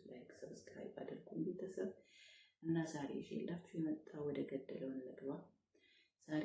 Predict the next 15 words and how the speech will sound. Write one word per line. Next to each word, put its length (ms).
ይዤላችሁ 560
የመጣሁት 520
ቪዲዮ 280
ምንድን 340
ነው 140
መሰላችሁ? 720
እ፣ 140
ጥሏችሁ 600
የሄደውን 640
ሰው፣ 200
እ፣ 80
እናንተም 640
ዞር 240
ብላችሁ 640
ሳታዩ 480